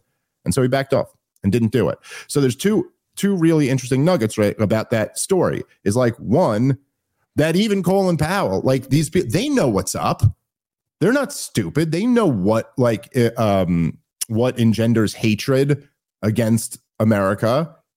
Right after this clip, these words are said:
It's what, what we're doing in the region and specifically backing Israel w-, to no end. And not just backing Israel, like, as if, hey, you know, like, there'd be a way to back Israel that would be kind of reasonable.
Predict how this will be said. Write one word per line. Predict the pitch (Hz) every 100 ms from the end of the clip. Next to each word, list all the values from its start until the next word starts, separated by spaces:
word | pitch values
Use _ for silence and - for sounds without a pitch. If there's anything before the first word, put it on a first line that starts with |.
| _ _
It's | 131 -
what, | 127 - 139 -
what | 131 139
we're | 160
doing | 120 110 131
in | 143
the | 170
region | 196 131 - -
and | 95 90
specifically | - 107 113 117 110 101
backing | 110 - 98 90 120
Israel | 117 151 107 90 87 85
w-, | 85 - -
to | -
no | 113 127 127
end. | 135 - -
And | 139
not | 202 233
just | 190 120
backing | 147 143 127
Israel, | - 175 117 113 104 101 _ _
like, | 120 113 -
as | 113
if, | 113 101 -
hey, | 160 135 110 101 _ _ _
you | 170
know, | 147
like, | 135 120
there'd | 214 240
be | 190 160
a |
way | 113 131 147
to | 120
back | 110 98 -
Israel | 104 95 101
that | 98 78
would | 87
be | 90
kind | 123 110
of | 87
reasonable. | 98 120 101 87 76 60 92